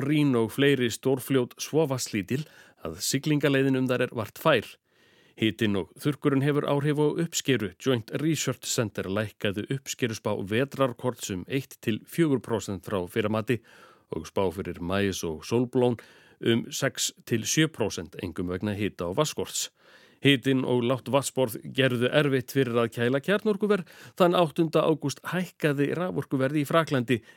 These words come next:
einkum vegna skorts á kælivatni fyrir kjarnorkuverin. Ferðaþjónusta tapar tekjum þegar svæði eru rýmd.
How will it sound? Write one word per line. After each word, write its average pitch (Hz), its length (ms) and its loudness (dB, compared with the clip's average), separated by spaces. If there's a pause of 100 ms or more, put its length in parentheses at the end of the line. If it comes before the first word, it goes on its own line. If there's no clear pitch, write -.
(100)
einkum 117 440 0
vegna 107 300 -2
skorts - 420 -2
á 110 120 -2
kælivatni 110 600 -2
fyrir 147 320 -4
kjarnorkuverin. 120 680 -2 (760)
Ferðaþjónusta 127 800 4
tapar 131 300 2
tekjum 131 380 0
þegar 120 220 2
svæði 123 340 2
eru 156 140 2
rýmd. 160 280 2